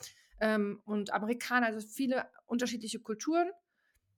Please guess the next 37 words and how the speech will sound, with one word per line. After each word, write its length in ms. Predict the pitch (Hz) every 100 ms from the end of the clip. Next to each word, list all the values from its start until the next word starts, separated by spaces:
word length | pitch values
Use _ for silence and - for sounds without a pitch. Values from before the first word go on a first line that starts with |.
| _ _
Und 420 | 247 240 226 -
wenn 160 | 220 233
du 60 | 220
dann 140 | 220
zum 140 | 240
Beispiel 260 | 220 220 240
runter 220 | 247 233
nach 160 | 226 208
Dubai 220 | 220 220
Marina 340 | 208 208 240
fährst, 300 | 269 285 285
hast 160 | 294 285
du 20 |
ganz 180 | 277 269
andere. 300 | 269 254 196
Da 100 | 196
sind 200 | 196 208
vielleicht, 380 | 214 208 214 208
ähm, 200 | 208 196
also 220 | 190 180
wurde 200 | 190 -
mir 140 | 214
jetzt 160 | 226 -
zum 100 | 208
Beispiel 260 | 208 208 208
auch 40 |
gesagt, 380 | 214 208 208 -
ähm, 220 | 202 190 -
einige, 540 | 202 190 185 180 180 185
ähm, 180 | 175
Russen 300 | 185 294 277
zum 180 | 254 254
Beispiel. 720 | 247 233 233 - 240 233 233 - - -
Und 100 | 226
an 140 | 220 208
der 100 | 175
Palme 640 | - 185 214 247 277